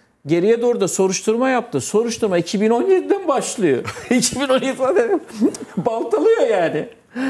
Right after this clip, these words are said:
Hani diyor ya, "Bu vazoyu ben kırmadım, ben düşürmedim." der gibi diyor ki, "iki bin on yediden başladı." diyor. Ve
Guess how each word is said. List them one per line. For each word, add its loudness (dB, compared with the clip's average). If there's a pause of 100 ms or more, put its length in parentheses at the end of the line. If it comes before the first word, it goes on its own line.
(240)
Hani -4
diyor 2
ya, 0
"Bu 0
vazoyu 2
ben 2
kırmadım, 0 (140)
ben 4
düşürmedim." 0
der 2
gibi -2 (360)
diyor 4
ki, 0
"iki 0
bin 2
on 4
yediden 2
başladı." -2
diyor. 0 (640)
Ve 0